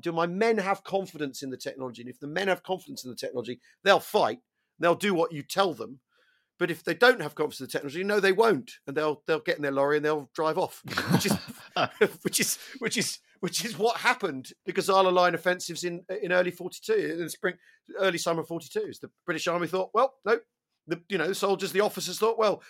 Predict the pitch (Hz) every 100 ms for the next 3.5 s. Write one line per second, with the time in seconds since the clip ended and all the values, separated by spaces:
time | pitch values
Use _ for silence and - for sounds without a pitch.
0 | - 214 214 208 233 247 240 - 185 190
1 | - 214 220 143 123 117 143 139 160 156
2 | 175 160 139 156 - 151 151 151 147 139
3 | - 143 - 143